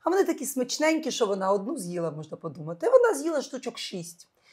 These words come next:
І ще своїй сестричці маленькій предложили.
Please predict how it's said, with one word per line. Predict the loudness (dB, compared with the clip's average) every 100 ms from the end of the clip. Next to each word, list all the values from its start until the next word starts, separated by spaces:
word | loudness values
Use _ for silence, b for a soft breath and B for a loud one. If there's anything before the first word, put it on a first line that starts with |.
| _ _
І | 10
ще | 12 10
своїй | 12 10
сестричці | 10 6 6 6 6 2
маленькій | 4 6 4 0 -2
предложили. | -2 4 4 6 2 0